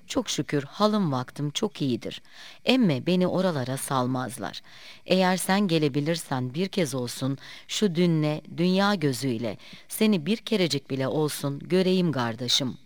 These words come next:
diye yazmaktaydı. Nenem Gad'ın kardeşlerinden hiçbirisini bir kerecik bile olsun göremeden bu dünyadan göçüp gitti. Gad'ın bin dokuz yüz seksen dokuz Temmuz ayında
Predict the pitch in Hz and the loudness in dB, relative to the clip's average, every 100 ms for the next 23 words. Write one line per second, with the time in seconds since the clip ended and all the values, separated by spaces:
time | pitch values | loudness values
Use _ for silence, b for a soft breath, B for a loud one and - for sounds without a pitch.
0 | - 143 151 131 135 123 123 120 117 - | -10 -2 0 2 2 0 -2 -4 -4 -2
1 | 117 107 107 - B B B B B B | -2 -2 -6 -8 B B B B B B
2 | B B 208 226 233 277 294 190 175 185 | B B 2 4 2 0 2 4 6 4
3 | 190 185 202 185 208 - 151 143 135 127 | 0 2 2 4 0 0 0 0 0 -2
4 | 131 143 262 - 160 147 131 - 135 131 | -4 -6 -8 -6 -2 0 -2 -4 -2 -2
5 | 131 B B B 185 269 - 247 214 208 | -4 B B B -2 -2 2 2 2 0
6 | 226 156 143 - 175 180 - 135 127 151 | -4 -2 -2 2 2 2 -2 -2 2 2
7 | 151 139 120 127 123 - 190 160 143 131 | 2 0 -2 -2 -4 -6 -4 0 0 2
8 | 127 127 127 131 151 - 139 - 117 - | 0 0 -2 -2 -4 -4 -8 -8 -12 -10
9 | - 113 - B B B B B 139 127 | -8 -8 -8 B B B B B 0 2
10 | 135 170 - B B 208 214 208 208 175 | 2 0 -2 B B 4 4 4 0 -2
11 | 180 185 - 180 175 165 - 165 - 160 | -2 -2 -2 0 2 0 -2 -4 0 0
12 | 156 135 120 120 120 139 165 | 0 0 -2 -2 -2 0 0